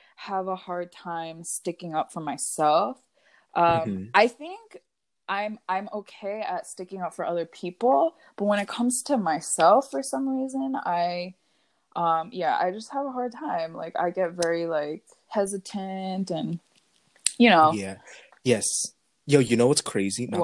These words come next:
Speaker 1: What?
Speaker 2: interrupt you.
Speaker 1: Yeah, yeah,
Speaker 2: So
Speaker 1: what?
Speaker 2: you know how, like, so I was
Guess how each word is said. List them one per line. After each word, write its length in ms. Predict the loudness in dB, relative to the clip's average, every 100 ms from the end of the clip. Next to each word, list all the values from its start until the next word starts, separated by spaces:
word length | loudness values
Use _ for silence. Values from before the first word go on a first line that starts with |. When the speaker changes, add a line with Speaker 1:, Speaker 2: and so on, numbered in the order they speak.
| 0
Speaker 1:
What? 40 | 0
Speaker 2:
interrupt 400 | -6 -8 -10 -2
you. 140 | 0
Speaker 1:
Yeah, 100 | 0
yeah, 320 | 0 -2 -2
Speaker 2:
So 140 | 2 2
Speaker 1:
what? 80 | 4
Speaker 2:
you 60 |
know 80 | 2
how, 280 | 2 2 2
like, 220 | -2 -4 -12 -6
so 100 | 2
I 300 | 6 6 4 -2 _ _ _ _ _
was 180 | -4